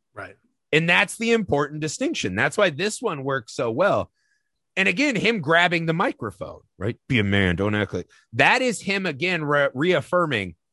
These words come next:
Speaker 2: this is his fucking delusion as much as it is everyone else's, right?
Speaker 1: Yeah.
Speaker 2: Roy might be playing the part, but this is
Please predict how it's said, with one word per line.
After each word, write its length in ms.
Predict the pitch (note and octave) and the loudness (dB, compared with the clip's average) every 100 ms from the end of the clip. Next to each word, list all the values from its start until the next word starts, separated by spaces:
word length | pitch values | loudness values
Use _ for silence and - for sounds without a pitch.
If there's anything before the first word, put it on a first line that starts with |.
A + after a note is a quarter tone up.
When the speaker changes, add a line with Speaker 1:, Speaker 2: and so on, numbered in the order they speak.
| _ - | _ -4
Speaker 2:
this 260 | C#3 G#3 | -2 -2
is 120 | A#3 A#2+ | -4 -4
his 220 | A3 G#3 | -4 -4
fucking 380 | - A#2 A#2 A2+ | -2 -2 -2 -6
delusion 520 | A2 A2+ A#2+ G#2+ A2 | -4 -2 -2 -2 -2
as 120 | G2+ | -2
much 300 | A2 C#3 - | 0 0 0
as 160 | A#2+ G#2 | -2 -2
it 160 | A2 | -2
is 420 | G#2 G#2 G2 F2+ - - | 0 0 -2 -6 -8 0
everyone 420 | B2+ A#2 G#2+ G2 | 0 0 -2 -2
else's, 400 | F#2 E2+ - - | -2 -6 -12 -12
right? 300 | F2 F2 F#2 _ _ _ - | -6 -6 -6 _ _ _ -2
Speaker 1:
Yeah. 80 | C3+ | 4
Speaker 2:
Roy 200 | A3 B3 | 6 6
might 220 | G3 G3 | 6 2
be 100 | E3 | 0
playing 340 | C#3 F3 D3+ A#2+ | 0 4 4 2
the 80 | A2+ | 2
part, 300 | E3 D3+ B2 | 4 4 4
but 160 | G#2 | -4
this 240 | A#2 F#3+ - | -4 -6 -2
is 360 | C#3 B2+ A2 | -4 -4 -8